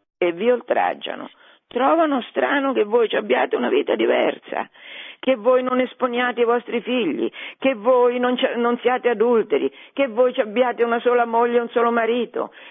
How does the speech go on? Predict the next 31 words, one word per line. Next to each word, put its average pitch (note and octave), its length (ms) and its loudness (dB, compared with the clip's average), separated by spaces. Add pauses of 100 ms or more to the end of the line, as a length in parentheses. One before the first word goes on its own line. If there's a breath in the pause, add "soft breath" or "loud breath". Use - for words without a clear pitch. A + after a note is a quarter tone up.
che B3+ 140 0
voi A#3+ 220 0
ci - 80 -2
ava-, B3+ 240 0 (420)
ci C#4 100 -2
abbiate B3+ 560 -2
tutti B3 240 -2
i A#3 40 -4
figli B3 220 0
che A#3 120 2
Dio A#3 160 2
vi A#3+ 80 2
manda, A3 460 -2
che F3 120 0
voi B3+ 220 0
siate B3 260 0
ubbidienti, A3+ 640 -2
ubbidienti A3+ 760 0
e A#3 40 4
umili. A3+ 300 -2
Questo C#4+ 380 0 (180 loud breath)
il C#4+ 160 -2
mondo A#3 380 2
non C#4 300 2
lo G#3+ 120 0
sopporta D3 720 -2 (260 loud breath)
e G4+ 180 0
quindi E3+ 380 0
perseguita. C#3+ 640 0
Perseguita G#3+ 640 0
come? B2 540 -2